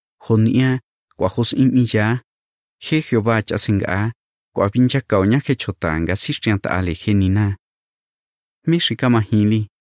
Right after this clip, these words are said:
¿Á ni machjenni nga nanguitokon kuan? ¿Á ni nga chua ña'in s'in kuakoya siña?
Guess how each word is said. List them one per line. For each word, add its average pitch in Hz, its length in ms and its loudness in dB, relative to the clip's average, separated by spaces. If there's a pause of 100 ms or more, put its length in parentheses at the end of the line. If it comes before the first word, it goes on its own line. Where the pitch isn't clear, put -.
(800)
¿Á 165 120 0
ni 175 160 2
machjenni 127 500 0
nga 107 140 0
nanguitokon 107 720 0
kuan? 87 400 -2 (1040)
¿Á 143 80 0
ni 156 160 2
nga 98 180 0
chua 110 240 0
ña'in 107 300 2
s'in 123 280 0
kuakoya 107 560 -2
siña? 131 320 0